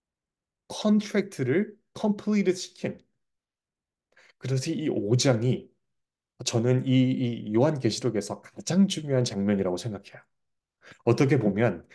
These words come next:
이 성경 전체를 통틀어서 가장 중요한 장면이라고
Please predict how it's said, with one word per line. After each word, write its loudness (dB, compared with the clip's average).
이 0
성경 2
전체를 2
통틀어서 -6
가장 2
중요한 2
장면이라고 0